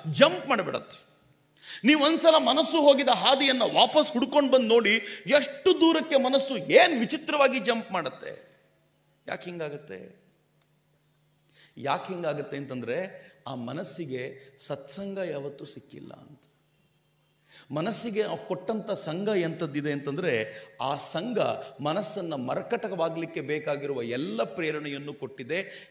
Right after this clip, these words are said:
ಯಾವಾಗ ಈ ತರದ ಸತ್ಸಂಗಗಳಲ್ಲಿ ಬಂದು ಕೂತ್ಕೊಳ್ತೀವೋ ಮನಸ್ಸು ಏಕಾಗ್ರ ಚಿತ್ತವಾಗುವಂತ ಪ್ರಯತ್ನ ಮಾಡುತ್ತಲ್ಲ, ಪ್ರತಿನಿತ್ಯ ಈ ಪ್ರಯತ್ನ ಮಾಡ್ತಾ ಮಾಡ್ತಾ ಮಾಡ್ತಾ one fine day ಮನಸ್ಸು ಹೆಂಗಾಗ್ಬಿಡತ್ತೆ ಅಂತಂದ್ರೆ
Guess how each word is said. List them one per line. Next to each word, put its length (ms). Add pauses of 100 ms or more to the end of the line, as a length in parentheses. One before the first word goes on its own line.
ಯಾವಾಗ 400
ಈ 180
ತರದ 300
ಸತ್ಸಂಗಗಳಲ್ಲಿ 800
ಬಂದು 240
ಕೂತ್ಕೊಳ್ತೀವೋ 840 (240)
ಮನಸ್ಸು 440
ಏಕಾಗ್ರ 600
ಚಿತ್ತವಾಗುವಂತ 840
ಪ್ರಯತ್ನ 540
ಮಾಡುತ್ತಲ್ಲ, 500
ಪ್ರತಿನಿತ್ಯ 1000
ಈ 180
ಪ್ರಯತ್ನ 520
ಮಾಡ್ತಾ 440
ಮಾಡ್ತಾ 380
ಮಾಡ್ತಾ 460 (340)
one 140
fine 440
day 180
ಮನಸ್ಸು 340
ಹೆಂಗಾಗ್ಬಿಡತ್ತೆ 640
ಅಂತಂದ್ರೆ 760